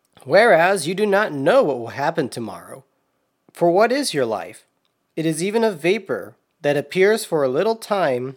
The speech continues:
and then vanishes away. Instead, you ought to say, 'If the Lord wills, we shall live and do this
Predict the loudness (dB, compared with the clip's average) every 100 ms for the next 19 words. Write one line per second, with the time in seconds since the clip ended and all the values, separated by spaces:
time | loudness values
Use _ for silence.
0 | _ -4 -4 -2 -2 0 0 0 -4 -2
1 | -2 -2 -2 -8 -20 _ _ _ _ _
2 | _ -4 -2 0 6 6 6 2 2 0
3 | -6 -2 0 0 -2 -6 _ _ _ _
4 | _ -8 0 2 4 4 4 2 -2 0
5 | 2 0 -4 -16 -18 _ _ _ -8 -6
6 | 0 2 2 2 2 2 2 -2 -6 -8
7 | -4 -2 -2 -2 -4 -4 -8 -12